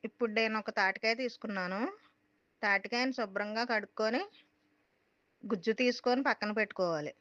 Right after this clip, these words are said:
పక్కన పెట్టుకున్న తర్వాత ఒక బౌల్ తీసుకొని, అందులో రెండు కప్పులు తాటిగుజ్జు వేసుకోవాలి. రెండు కప్పులు తాటిగుజ్జు వేసుకున్నాం కదండి,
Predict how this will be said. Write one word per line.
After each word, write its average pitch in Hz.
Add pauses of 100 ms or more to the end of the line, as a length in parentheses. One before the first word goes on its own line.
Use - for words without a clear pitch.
(1200)
పక్కన 208
పెట్టుకున్న 240
తర్వాత 220
ఒక 254
బౌల్ 220
తీసుకొని, 233 (880)
అందులో 214 (320)
రెండు 220
కప్పులు 233
తాటిగుజ్జు 208
వేసుకోవాలి. 185 (1000)
రెండు 220
కప్పులు 240
తాటిగుజ్జు 220
వేసుకున్నాం 240
కదండి, 240